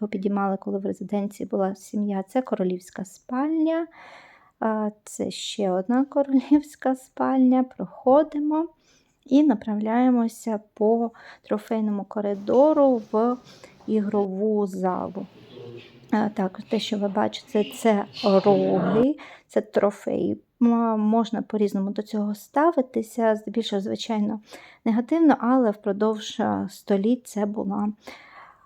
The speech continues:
а, розвага багатіїв, полювання. Ось, е, за-, це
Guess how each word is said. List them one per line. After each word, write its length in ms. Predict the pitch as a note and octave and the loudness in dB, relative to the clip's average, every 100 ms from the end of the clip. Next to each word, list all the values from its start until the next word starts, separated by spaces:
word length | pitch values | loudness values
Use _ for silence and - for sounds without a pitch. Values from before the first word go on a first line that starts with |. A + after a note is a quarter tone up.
| _ | _
а, 360 | C4+ B3+ A#3+ A3 G#3+ - - - - | 4 6 4 0 -6 -10 -18 -14 4
розвага 500 | A3 A3 A3+ A#3+ C#4 | 4 8 6 8 8
багатіїв, 720 | A#3+ G#3 G#3+ G3+ G3 G#3 - - _ | 6 0 -6 -4 -4 -6 -10 -20 _
полювання. 760 | G#3+ G#3 F#3+ F#3+ G3 G#3 G#3+ A3+ B3 _ - _ | -2 -2 0 -2 0 0 -2 -4 -10 _ -20 _
Ось, 500 | B3+ G#3+ G#3+ - - | -2 -2 -2 -10 -2
е, 240 | G#3 G3+ - - | -2 -2 -4 -4
за-, 140 | A#3 | -4
це 260 | - C4+ | 0 -2